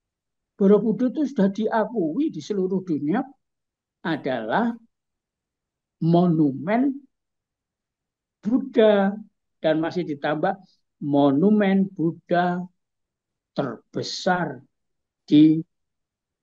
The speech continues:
seluruh jagat raya. Ya, itu ya. Jadi kalau ndak ke situ ya nanti mesti kemana-mana. Yang tadi Anda mengatakan B W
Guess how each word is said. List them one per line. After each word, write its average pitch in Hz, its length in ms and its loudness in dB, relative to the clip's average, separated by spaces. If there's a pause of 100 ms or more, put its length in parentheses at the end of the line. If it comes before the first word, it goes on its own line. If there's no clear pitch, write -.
(180)
seluruh 131 600 2 (400)
jagat - 400 -6
raya. 113 360 -4 (640)
Ya, 160 320 -2 (480)
itu 131 320 0
ya. 160 240 2
Jadi 147 240 0
kalau 233 320 4
ndak 190 240 4
ke 214 80 0
situ 240 400 0
ya 180 160 2
nanti 170 240 -2
mesti - 320 0
kemana-mana. 185 800 -2 (1040)
Yang 143 160 -2
tadi 151 240 -2
Anda 208 240 0
mengatakan 180 640 -4
B 147 160 0
W 143 80 4